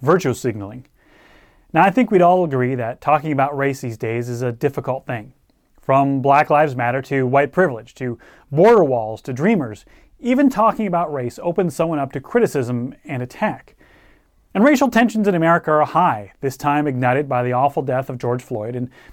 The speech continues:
fueled by politicians, sound bites, and social media. And what's equally difficult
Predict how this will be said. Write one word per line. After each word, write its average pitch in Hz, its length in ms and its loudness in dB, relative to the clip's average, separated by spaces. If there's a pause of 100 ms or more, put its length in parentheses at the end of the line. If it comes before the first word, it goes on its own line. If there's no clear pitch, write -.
(140)
fueled 208 320 4
by 147 120 4
politicians, 139 840 -4
sound 180 380 0
bites, 113 260 -8
and 107 220 -10
social 160 320 2
media. 151 340 -2 (800)
And 185 100 2
what's 214 160 4
equally 277 300 4
difficult 175 580 0